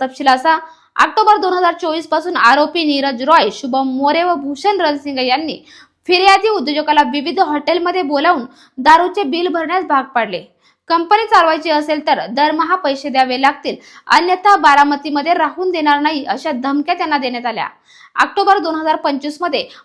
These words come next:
मारहाण व्हिडिओ रेकॉर्डिंग करून धमकावणे आणि जीवे मारण्याच्या धमक्या देत खंडणी उकळण्याचे तक्रारीत नमूद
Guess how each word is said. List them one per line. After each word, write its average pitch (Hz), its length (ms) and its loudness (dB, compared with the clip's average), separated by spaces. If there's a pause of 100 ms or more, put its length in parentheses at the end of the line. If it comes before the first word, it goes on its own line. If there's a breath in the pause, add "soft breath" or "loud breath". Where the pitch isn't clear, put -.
मारहाण 339 500 4
व्हिडिओ 302 320 -2
रेकॉर्डिंग 285 440 -2
करून 320 280 -2 (120)
धमकावणे 285 640 0
आणि 226 280 -2
जीवे 294 360 -4
मारण्याच्या 311 460 0
धमक्या 269 380 -4
देत 285 200 -4 (460 soft breath)
खंडणी 381 360 2
उकळण्याचे 359 480 -2
तक्रारीत 294 500 -2
नमूद 254 260 -4